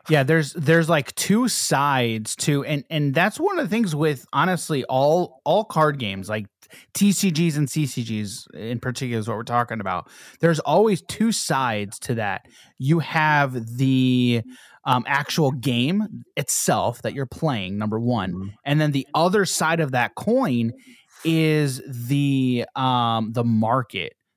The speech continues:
Speaker 1: the, the value for these cards that you're playing with.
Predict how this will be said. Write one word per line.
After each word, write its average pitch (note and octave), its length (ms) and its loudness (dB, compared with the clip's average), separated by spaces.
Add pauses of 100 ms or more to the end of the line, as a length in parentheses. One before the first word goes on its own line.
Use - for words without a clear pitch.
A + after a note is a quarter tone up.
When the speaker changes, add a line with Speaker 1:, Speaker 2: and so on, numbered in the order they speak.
(100)
Speaker 1:
the, B2 160 0
the A#2 240 0
value A2+ 840 2
for C#3 580 2
these A#2 320 -2
cards G#2+ 580 0
that A2 220 -4
you're B2+ 220 2
playing C3 500 -2
with. E2 320 -8